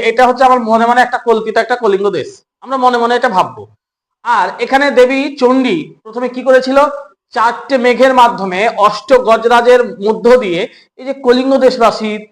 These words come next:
যে রয়ে-, জীবনটা রয়েছে সেটাকে বিপর্যস্ত করে দিয়েছিল। তো আমরা প্রথমতেই আমরা দেখতে পাবো যে আকাশে যখন সন্ধ্যা হয় তখন কিন্তু সন্ধ্যার আকাশটা কেমন হয়? অন্ধকার হয়,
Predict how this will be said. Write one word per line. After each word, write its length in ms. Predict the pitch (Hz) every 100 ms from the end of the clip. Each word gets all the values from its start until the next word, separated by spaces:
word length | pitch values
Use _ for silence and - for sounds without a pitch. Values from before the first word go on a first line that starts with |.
| _ _ _ _ _ 151
যে 120 | 208 196 196
রয়ে-, 200 | 226 170
জীবনটা 340 | 226 254 247 226
রয়েছে 260 | 202 196 254
সেটাকে 300 | 233 247 247 262 - 185 151 160
বিপর্যস্ত 500 | 254 285 240 262 269 214
করে 160 | 190 147
দিয়েছিল। 260 | 139 - 190 - - _ _
তো 60 | 277
আমরা 140 | 254 277 269
প্রথমতেই 500 | 269 285 294 285 226 220
আমরা 140 | 240 247
দেখতে 180 | 240 262
পাবো 140 | 247 185 196
যে 60 | 175
আকাশে 280 | 196 240 240 254
যখন 300 | 269 262 123 208 - _ _ _ _
সন্ধ্যা 320 | 247 254 247 190
হয় 140 | 156 165
তখন 160 | 208 247
কিন্তু 140 | 240 240 214
সন্ধ্যার 320 | 233 226 233
আকাশটা 240 | 240 190 240
কেমন 160 | 233 233
হয়? 160 | 220 190
অন্ধকার 380 | 190 180 175 117
হয়, 140 | 104